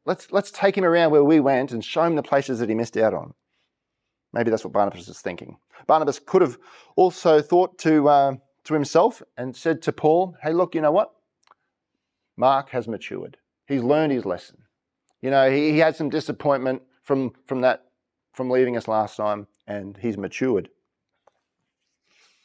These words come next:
So Barnabas would be taking the, uh, people-focused approach, saying, "You know what? Let's give him another go." And then Paul, Team Paul, all right, you, Team Paul, he was called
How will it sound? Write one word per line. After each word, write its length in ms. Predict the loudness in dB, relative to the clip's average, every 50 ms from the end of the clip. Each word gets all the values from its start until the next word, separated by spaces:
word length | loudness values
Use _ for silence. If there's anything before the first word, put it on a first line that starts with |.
| _ _ _ _ _ _ _ _ _ _
So 240 | _ 2 2 4 4
Barnabas 480 | 4 4 4 2 2 2 0 -2 -2
would 120 | -4 -6 -4
be 120 | -4 -4
taking 460 | -2 0 0 0 0 0 -4 -6 -4
the, 280 | -4 -4 -4 -4 -4 -6
uh, 140 | -6 -8 -8 -8
people-focused 760 | -8 -8 -8 -8 -8 -10 -8 -6 -6 -6 -6 -8 -14 -20 -20
approach, 540 | -14 _ -2 0 0 0 -4 -10 -18 -20 -20 _ _ _ _ _ _ _ _ _ _ _
saying, 420 | _ -4 -2 -2 -2 -2 -4 -4
"You 60 | -2
know 100 | 0 2
what? 240 | 4 4 2 2 -2 _ _ -6
Let's 180 | -6 -6 -4 -4
give 160 | -4 -4 -4
him 80 | -4
another 240 | -4 -2 -2 -2 -2
go." 280 | -2 -2 -2 -2 -2 -4 -10 _ _ _ _ _ _ _ _ _ _ _ _ _ _ _ _ _ _ _ _ _ _ _ _ _ -4
And 100 | -2 0
then 160 | 0 2 0 0
Paul, 640 | -2 0 2 4 4 4 4 2 -2 -6 -10 _ _ _ -4
Team 260 | -2 0 0 0 0
Paul, 440 | 2 4 4 4 4 2 -2 -6 _ _ _ _ -6
all 80 | -4 -2
right, 160 | -2 -2 -4
you, 200 | -8 -10 -10 -12 _ _
Team 240 | _ -8 -6 -6 -6
Paul, 380 | -2 0 2 2 2 -2 -8 _ _ _ _ _ _ _ _ _ _ _ _ _ _ _ _ _ _ _ _ _ _ _ _ _ _ _ 0
he 140 | 2 2
was 180 | 4 4 2 0
called 480 | 0 0 2 2 4 2 2 0 -2